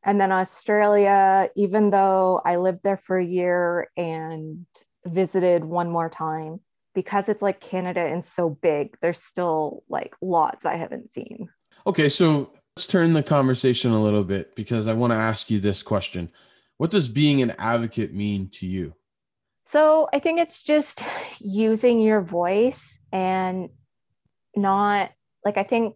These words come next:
Speaker 1: maybe people are hesitant to use the word advocate or to speak up 'cause they're like, "Well, I don't really have a platform," or,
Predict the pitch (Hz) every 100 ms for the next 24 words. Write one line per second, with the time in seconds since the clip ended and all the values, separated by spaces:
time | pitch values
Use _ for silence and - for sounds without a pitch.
0 | - 233 220 233 - 214 208 208 208 190
1 | 190 196 - 208 202 196 _ - 190 196
2 | 208 202 185 196 190 - 190 185 190 208
3 | 190 - 185 190 202 - 196 190 190 185
4 | - 185 180 180 - 190 214 233 233 226
5 | 226 226 226 - 220 - - 175 165 160
6 | - - - - _ 208 196 196 190 190
7 | -